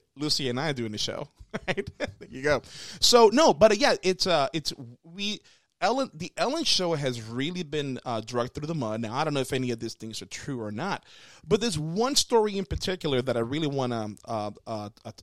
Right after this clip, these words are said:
talk about. A couple of days ago, there was a, uh, um, uh, snippet that came out of Inside Edition, and let me just, let me just bring it up to you guys right now. Give me one second. Hold on.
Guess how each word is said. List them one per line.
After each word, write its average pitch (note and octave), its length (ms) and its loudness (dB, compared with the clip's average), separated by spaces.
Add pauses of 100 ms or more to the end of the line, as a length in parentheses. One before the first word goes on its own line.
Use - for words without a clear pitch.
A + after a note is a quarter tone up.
(180)
talk G3 240 2
about. A#2 220 0
A - 20 -6
couple G#3+ 280 0
of F3 80 -2
days D3 260 -2
ago, A2+ 320 -2 (360)
there C3+ 220 -2
was C#3 320 0
a, A#2+ 260 0
uh, A2 260 0 (160)
um, G#2+ 320 -6 (380)
uh, A2+ 260 -2 (120)
snippet D3 440 0
that C3 120 -2
came D3+ 240 -4
out C3+ 80 0
of - 80 -10
Inside D3+ 320 -2
Edition, B2+ 560 -2
and A2 400 -8
let C#3+ 100 -6
me F3+ 60 -4
just, - 440 -2 (680)
let - 60 -4
me D4+ 40 -4
just D#3+ 220 -2
bring C3+ 140 -4
it B2+ 80 -2
up A#2 100 -4
to - 120 -14
you A2+ 100 -8
guys G#2 280 -10
right A2 180 -14
now. - 240 -16
Give C3 120 -6
me B2 60 -2
one G#2 140 -4
second. - 300 -8 (120)
Hold G2 140 -16
on. - 120 -18